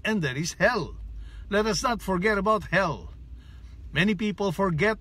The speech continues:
about the existence of hell, and they think, "Oh, you know, uh, after sinning, after living a life of sin, ah, God is going to forgive me. I will go to heaven." Well, guess what?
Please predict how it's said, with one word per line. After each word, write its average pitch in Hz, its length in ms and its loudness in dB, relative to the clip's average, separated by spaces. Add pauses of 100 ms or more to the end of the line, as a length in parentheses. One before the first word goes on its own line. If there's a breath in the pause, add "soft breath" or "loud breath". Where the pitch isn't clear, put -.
(140)
about 156 300 0
the 143 100 -2
existence 131 600 -4
of 110 140 -8
hell, 123 260 -4
and 123 140 -6
they 147 120 0
think, 160 240 -4
"Oh, 208 560 0
you 170 160 -2
know, 160 240 -2 (360 loud breath)
uh, 190 480 2
after 180 380 0
sinning, 190 500 0
after 180 320 0
living 180 320 0
a 175 60 0
life 180 280 2
of 160 140 -2
sin, 170 400 0
ah, 226 360 0
God 180 260 -2
is 135 120 -4
going 139 240 -2
to 127 80 -8
forgive 147 440 -2
me. 160 220 0 (600 soft breath)
I 147 240 2
will 170 140 0
go 175 120 0
to 160 120 2
heaven." 151 380 0 (1120)
Well, 143 140 -2
guess 143 280 -2
what? 160 240 0